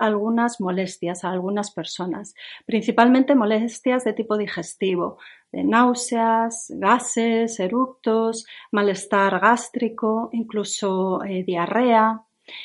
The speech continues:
y también sensación de mareo, de visión borrosa, eh, dolor de cabeza, sequedad de boca. En esas personas, por supuesto,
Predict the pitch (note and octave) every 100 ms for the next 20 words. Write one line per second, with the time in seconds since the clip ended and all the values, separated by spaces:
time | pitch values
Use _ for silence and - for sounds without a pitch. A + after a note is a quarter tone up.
0 | - - B3+ A3 A3+ A#3 A#3 B3 C4+ C4+
1 | B3 A3 A3 G#3+ - G#3+ G3 F#3 F3+ G#3+
2 | B3+ B3 A#3+ A3+ A3+ A3+ G3 G3 G3 -
3 | G#3+ G3+ F#3 F#3+ A3+ A#3+ - G#3+ A3 A3
4 | - - - G#3 G3 G3 G3 G3+ G3+ F#3
5 | F3+ F#3 A#3+ C4 - A3+ A3+ A#3 A#3 -
6 | - - G#3 G3+ G3+ F#3 F3 A#3+ C4 B3+
7 | A3 A3+ A3+ _ _ _ - G#3 G3+ -
8 | - G#3 A3 A3 A3 - A3 A3+ A3 A#3
9 | A#3 - D4 G4+